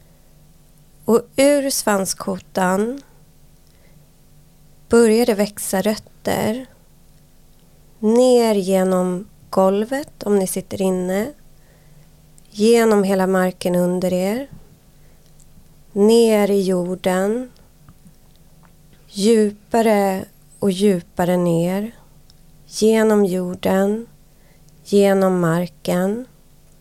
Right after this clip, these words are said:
tills era rötter når ända in i jordens kärna.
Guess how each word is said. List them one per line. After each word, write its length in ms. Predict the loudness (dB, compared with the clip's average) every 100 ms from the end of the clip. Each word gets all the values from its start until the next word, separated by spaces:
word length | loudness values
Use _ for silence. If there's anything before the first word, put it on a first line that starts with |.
| -20 -20 -20 -20 -20 -20 -20 -20 -20 -20 -20 -20 -20 -20 -20 -20 -20 -20 -16
tills 540 | -2 0 0 -2 0
era 200 | 0 0
rötter 840 | 0 -4 -8 -6 0 0 0 -4 -10 -18 -14
når 600 | -2 2 4 4 0 -2 -2
ända 340 | 0 2 0
in 280 | 0 0 0
i 60 |
jordens 640 | -2 -4 -4 -4 -4 -4 -4
kärna. 840 | -2 -2 -2 -2 -2 -2 -2 -6